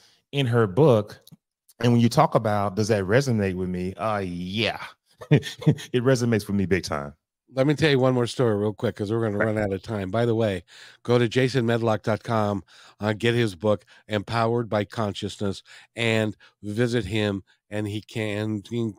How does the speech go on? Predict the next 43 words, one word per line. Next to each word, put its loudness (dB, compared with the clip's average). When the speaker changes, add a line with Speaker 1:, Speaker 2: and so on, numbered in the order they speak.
Speaker 2:
can -4
reach 0
out 4
to 2
him, 2
and 2
he 2
can 2
help -2
you 0
in 0
a 0
myriad 0
of -2
ways. -8
Speaker 1:
Yes. -10
Speaker 2:
My 2
brother 2
passed -4
away 0
three -4
years -2
ago, -2
the -10
last, -4
last -8
month. -10
And -4
my -4
sister 0
called 4
me 0
the -4
day 2
he -4
died. -8
It -12
was -4
eight 2
fifteen -2
in 0
the -2
morning, -6